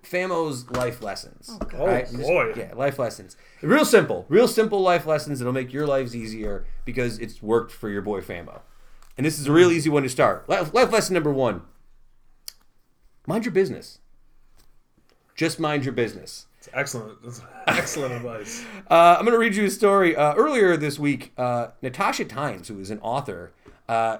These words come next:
Speaker 1: got in trouble on the internet because she snitched on an M T, uh, M W A T A, which is the metro in, uh, D C, uh,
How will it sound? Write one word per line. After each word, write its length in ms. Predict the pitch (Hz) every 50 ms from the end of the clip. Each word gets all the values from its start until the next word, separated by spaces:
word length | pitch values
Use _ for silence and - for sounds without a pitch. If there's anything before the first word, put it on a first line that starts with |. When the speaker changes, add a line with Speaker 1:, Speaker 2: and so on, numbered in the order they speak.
| - -
Speaker 1:
got 200 | 156 190 233 254
in 100 | 233 196
trouble 440 | 151 - 202 208 214 185 185 170 160
on 160 | 139 147 143 135
the 80 | 131
internet 360 | 123 160 165 139 123 117 113
because 300 | 107 113 - - 131 123
she 180 | - - 139 127
snitched 560 | 123 - - - - 190 233 226 - - - -
on 140 | 135 139 135
an 120 | 127 127 -
M 220 | 147 180 214 240
T, 340 | 240 - 208 190 190 185 -
uh, 120 | - 143 139
M 160 | 160 190 214
W 300 | 226 226 214 208 196 190
A 100 | 185 180
T 220 | 180 - 165 147 143
A, 80 | 127
which 160 | 110 113 110
is 80 | 123 113
the 80 | 113 113
metro 340 | 113 123 123 - 135 120 113
in, 200 | 110 110 107 107 113
uh, 180 | 120 117 113 107
D 140 | 107 120 120
C, 380 | 110 - - 123 110 107 98 98 - - - - - - - -
uh, 340 | 120 131 131 131 131 127